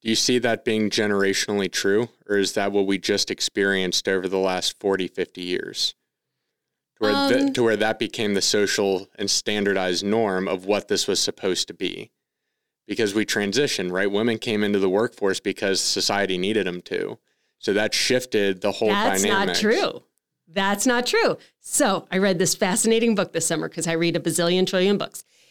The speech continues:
Speaker 2: And someone in my audience told me to read it. It's called The Secret, The Secret something of Home Economics, The Secret History of Home Economics. And it's about home economics in college. And basically, back in the late eighteen hundreds, early nineteen hundreds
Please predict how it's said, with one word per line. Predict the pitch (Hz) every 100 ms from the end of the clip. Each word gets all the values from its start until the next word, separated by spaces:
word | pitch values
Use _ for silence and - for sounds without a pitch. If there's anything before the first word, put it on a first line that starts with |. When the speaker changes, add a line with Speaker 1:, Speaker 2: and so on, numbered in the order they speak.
| _
Speaker 2:
And | - 196
someone | 233 220 226
in |
my | 220 220
audience | 180 190 196
told | - 202
me | 208
to | 196
read | 180 160
it. | -
It's | 160
called | 190 170
The | 170
Secret, | - - 254 262 294 285 285 - - _ _ _ _ _
The |
Secret | - 285 - 220 -
something | 190 180 175 165
of | -
Home | 175 175
Economics, | 160 165 160 127 -
The | - 208
Secret | 311 311 269
History | 240 - 185
of | 165
Home | 170 175
Economics. | 160 165 139 - - - _ _ _ _ -
And | 233
it's | 233
about | 226 269 247
home | 240 254
economics | 214 220 214 208 180 -
in | 196 196
college. | - 202 - - - - _ _
And | 247 240 -
basically, | 285 440 349 - 190 180 -
back | 226 -
in | 254
the | 214
late | 196 214 -
eighteen | 247 247 262 220
hundreds, | 214 247 247 240 - _ -
early | 233 254 262 269 262 _ -
nineteen | 202 233 240 320
hundreds | 285 302 339 330 -